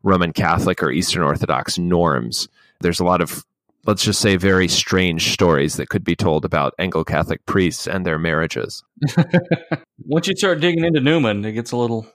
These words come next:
Speaker 1: Well,
Speaker 2: you know,
Speaker 1: yeah, Newman
Speaker 2: it was never
Speaker 1: <laughs>
Speaker 2: married.
Speaker 1: okay,
Speaker 2: It just
Speaker 1: Newman,
Speaker 2: gets weird.
Speaker 1: yeah,
Speaker 2: It gets
Speaker 1: Newman
Speaker 2: weird.
Speaker 1: has his own, has his own problems, but there were,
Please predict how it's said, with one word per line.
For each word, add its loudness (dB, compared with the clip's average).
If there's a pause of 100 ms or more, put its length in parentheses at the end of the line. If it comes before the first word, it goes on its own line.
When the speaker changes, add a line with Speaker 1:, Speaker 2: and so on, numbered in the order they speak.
(140)
Speaker 1:
Well, 6
Speaker 2:
you 8
know, 6
Speaker 1:
yeah, 6
Newman 6
Speaker 2:
it 10
was 8
never 6
Speaker 1:
<laughs> -
Speaker 2:
married. 6
Speaker 1:
okay, 6
Speaker 2:
It 6
just 6
Speaker 1:
Newman, 6
Speaker 2:
gets 6
weird. 6
Speaker 1:
yeah, -2
Speaker 2:
It -6
gets 4
Speaker 1:
Newman 8
Speaker 2:
weird. 6
Speaker 1:
has 4
his 2
own, 4 (100)
has -2
his 2
own 2
problems, 2
but 2
there 4
were, 6